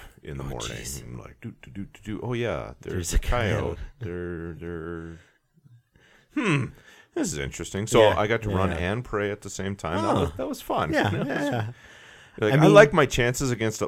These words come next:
Speaker 1: one coyote. I think I'm
Speaker 2: Sure.
Speaker 1: doing okay.
Speaker 2: Yeah.
Speaker 1: Um, but, you know, the thing about, uh, wild canines is
Speaker 2: Mm-hmm.
Speaker 1: there's generally not one.
Speaker 2: Right.
Speaker 1: You know,
Speaker 2: Yeah.
Speaker 1: or if there is one,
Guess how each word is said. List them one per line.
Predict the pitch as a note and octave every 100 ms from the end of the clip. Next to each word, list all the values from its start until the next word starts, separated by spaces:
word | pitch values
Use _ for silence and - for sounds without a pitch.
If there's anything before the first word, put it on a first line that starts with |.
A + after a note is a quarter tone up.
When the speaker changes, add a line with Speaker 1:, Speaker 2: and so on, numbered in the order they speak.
| G#2+
Speaker 1:
one | E2+ E2+ G2 B2
coyote. | B2 C3 B2+ C#3+ D3 D3
I | F#2
think | A2 G2+
I'm | F#2+
Speaker 2:
Sure. | F2
Speaker 1:
doing | G2+ G2
okay. | F2+ - G2+ G2+ A#2 C#3+ - -
Speaker 2:
Yeah. | - E2 D2+ C#2+ C#2
Speaker 1:
Um, | C#2+ C#2
but, | C2+ D2 C#2 - - _ -
you | E2+ D#2+
know, | D2
the | -
thing | E2
about, | D2 C#2+ C2+ A#1 - - - D2+ A1
uh, | A#1+ A1+ G#1+ G#1+ G1+ - G#1
wild | C#2 C2 C2 -
canines | D2 C#2+ D#2 E2 F2+ -
is | G#2 G#2+
Speaker 2:
Mm-hmm. | A2+
Speaker 1:
there's | B2 B2+ A#2+
generally | B2 A#2+ A2 A2
not | G#1 G1+ -
one. | - A#1+ C2 C#2+ _ - - -
Speaker 2:
Right. | G2+ E2+ - - _ - D2+
Speaker 1:
You | C2+
know, | B1+
Speaker 2:
Yeah. | F2 G2+
Speaker 1:
or | B2+
if | B2
there | G#2
is | C#3 A#2
one, | E2+ D2+ C#2+ D2+